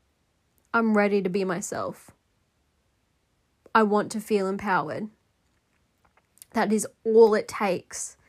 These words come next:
is that flip of the switch in, in that energy, in that drive. And then just one little single baby step, one little action. What are those things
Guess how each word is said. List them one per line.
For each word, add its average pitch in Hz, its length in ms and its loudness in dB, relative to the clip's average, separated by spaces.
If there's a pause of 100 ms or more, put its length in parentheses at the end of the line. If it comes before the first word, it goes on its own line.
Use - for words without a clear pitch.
(140)
is 214 140 -2
that 208 220 2
flip 233 320 -2
of 226 80 2
the 214 80 0
switch - 360 -4
in, 196 160 -6
in 214 180 2
that 220 220 2
energy, 196 400 0
in 196 100 -4
that 208 200 -2
drive. 208 540 -2 (500)
And 233 100 0
then 233 120 0
just 254 160 -4
one 233 420 -2
little 226 400 0
single 208 380 -2
baby 175 300 -2
step, - 340 -6
one 220 260 -2
little 220 240 2
action. 208 600 -2 (3000)
What 240 160 4
are 294 80 4
those 330 300 -2
things 214 720 -2